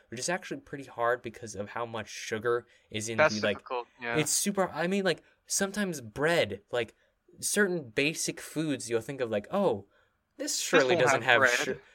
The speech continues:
Speaker 1: like, this surely doesn't have any sugar in it," and then you look at the label and, like,
Speaker 2: Oh. <laughs>
Speaker 1: they snuck that in there, just, like, a little bit of sugar on top of that, make sure our consumers buy that and buy it again. So one of the things that when you're doing, like, a diet like that, you'll notice that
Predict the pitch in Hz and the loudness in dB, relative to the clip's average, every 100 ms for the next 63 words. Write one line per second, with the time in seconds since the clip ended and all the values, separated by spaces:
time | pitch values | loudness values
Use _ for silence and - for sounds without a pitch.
0 | - 196 139 - - 269 - - 156 135 | 0 0 0 -4 -6 -4 0 4 4 4
1 | 117 120 113 107 95 - - 110 101 98 | 0 0 -4 -4 -6 -6 -2 0 0 -2
2 | 120 - 117 120 120 117 123 120 107 98 | -2 -4 -6 -4 -2 -2 0 -2 -4 -6
3 | 101 117 110 98 98 _ - 175 - _ | -2 -2 -2 -6 -8 _ 2 4 2 _
4 | 160 - 147 139 156 143 - - 147 143 | 0 2 0 0 4 6 6 4 6 4
5 | - 139 127 127 143 - - - - 147 | 6 6 6 4 0 0 -8 0 4 4
6 | 127 - - 139 151 147 139 139 123 - | 4 -2 -4 2 4 4 6 4 4 2
7 | 151 139 135 123 143 123 127 123 127 - | 2 2 2 2 0 2 2 2 -2 0
8 | 139 113 98 - _ - 104 - 139 117 | 2 4 2 -6 _ -12 -6 -4 -2 -4
9 | 107 104 107 104 110 98 98 98 110 101 | -6 0 0 2 0 -2 -8 0 2 2
10 | 98 107 113 110 - - _ _ - 147 | -2 -4 -4 -6 -20 -20 _ _ -4 4
11 | 127 123 127 165 170 151 139 127 117 104 | 6 4 2 -2 -2 -2 -6 -4 -4 -4
12 | 123 123 117 127 113 104 107 104 104 117 | -8 -8 -8 -8 -8 -8 -10 -6 -2 0
13 | 110 101 107 117 143 135 131 147 175 165 | 0 -4 -4 -6 -6 -10 -2 0 0 0
14 | - 120 110 | 0 0 -2